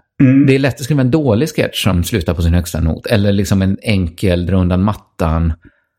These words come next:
Speaker 2: Men, men du vet, har du sett den sketchen Monty Python, eh, den här Lucky I didn't mention the dirty fork?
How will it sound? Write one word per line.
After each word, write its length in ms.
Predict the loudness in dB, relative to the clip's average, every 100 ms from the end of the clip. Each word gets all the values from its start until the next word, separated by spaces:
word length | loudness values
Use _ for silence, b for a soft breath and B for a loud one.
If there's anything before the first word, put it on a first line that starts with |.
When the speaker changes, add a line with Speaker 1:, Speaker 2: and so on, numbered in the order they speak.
| _ -20 _ _ _ 0
Speaker 2:
Men, 160 | 0
men 240 | 0 0 0
du 60 |
vet, 200 | 0 0
har 100 | 0
du 60 | 0
sett 200 | -2 -2
den 100 | -2
sketchen 380 | -2 -2 0 0
Monty 220 | 0 -2
Python, 720 | 0 0 0 -2 0 2 2
eh, 360 | 2 2 0
den 240 | -2 0 2
här 280 | 2 2 0
Lucky 340 | -2 -2 -2
I 20 |
didn't 600 | -2 -2 -6 -2 0 2 2
mention 420 | 0 0 0 0
the 220 | 2 0
dirty 360 | 0 0 -2 -6
fork? 600 | -4 -2 -2 -6 -18